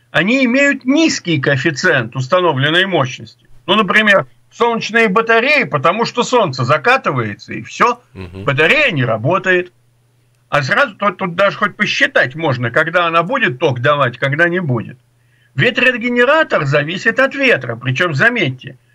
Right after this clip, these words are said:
Speaker 1: если ветер слабый, то лопасти вращаются медленно.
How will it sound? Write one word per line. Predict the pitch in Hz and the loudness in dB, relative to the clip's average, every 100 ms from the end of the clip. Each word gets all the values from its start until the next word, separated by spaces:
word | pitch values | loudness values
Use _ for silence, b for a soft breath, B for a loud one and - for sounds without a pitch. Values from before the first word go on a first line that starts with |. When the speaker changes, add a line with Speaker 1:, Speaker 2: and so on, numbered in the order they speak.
| _ | _
Speaker 1:
если | 135 214 240 240 | 0 2 2 2
ветер | 240 247 240 220 | 4 2 2 -2
слабый, | - 240 294 269 143 - - - - - - | 0 4 4 4 0 -6 -10 -12 -12 -18 -2
то | 160 131 - _ _ - | 2 2 0 _ _ -2
лопасти | 185 294 294 156 - | 2 2 2 -4 -2
вращаются | 147 165 160 - 285 247 151 147 | 0 2 2 4 4 4 0 0
медленно. | 135 190 170 143 135 131 123 | 2 2 2 2 2 2 -2